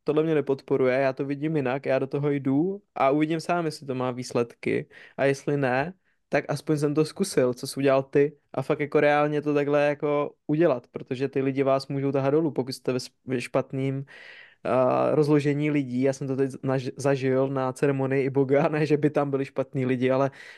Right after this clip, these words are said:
přišla tam jako jedna z účastnic, která měla destruktivní vztah s matkou.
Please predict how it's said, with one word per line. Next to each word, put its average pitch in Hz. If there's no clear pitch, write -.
přišla 147
tam 147
jako 143
jedna 147
z 139
účastnic, 156
která 135
měla 139
destruktivní 147
vztah 147
s 147
matkou. 147